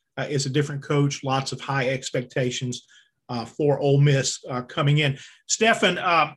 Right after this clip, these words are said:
as I think of you and, and Mississippi State, this is my concern, okay? This, my concern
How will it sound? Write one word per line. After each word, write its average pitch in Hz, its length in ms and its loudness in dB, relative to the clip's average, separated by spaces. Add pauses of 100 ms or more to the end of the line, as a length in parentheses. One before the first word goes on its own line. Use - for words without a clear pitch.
(120)
as 185 180 -2
I 175 100 2
think 214 320 -4
of 156 140 -6
you 185 300 4
and, 151 140 -2
and 156 220 -10
Mississippi - 520 -4
State, 160 460 -4
this 190 180 -8
is 170 140 -14
my 180 160 -2
concern, 147 540 -8 (140)
okay? 147 260 -10 (360)
This, - 340 -8
my 175 200 -2
concern 165 840 -2